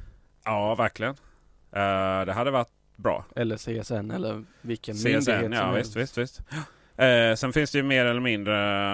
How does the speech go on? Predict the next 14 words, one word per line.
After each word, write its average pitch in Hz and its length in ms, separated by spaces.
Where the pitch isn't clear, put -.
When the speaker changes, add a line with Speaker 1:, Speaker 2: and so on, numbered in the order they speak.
Speaker 1:
alltså, 107 340
men, 165 180
men 196 100
det 147 60
är 110 40
klart, 180 220
det 147 80
spelar 131 200
ingen 202 100
roll 202 60
om 185 60
man 175 140
är 165 40
på 170 120